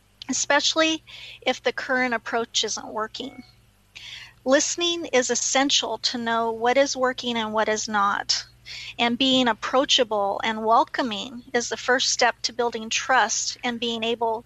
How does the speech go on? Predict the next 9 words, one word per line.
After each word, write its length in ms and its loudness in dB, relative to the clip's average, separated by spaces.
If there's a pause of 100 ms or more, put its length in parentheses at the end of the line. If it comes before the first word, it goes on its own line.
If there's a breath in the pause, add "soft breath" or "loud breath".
(140)
to 180 0
hear 680 4 (380 loud breath)
what 240 -2
people 420 -4
are 140 2
feeling, 760 -4 (1080 loud breath)
how 280 6
to 120 4
help 420 2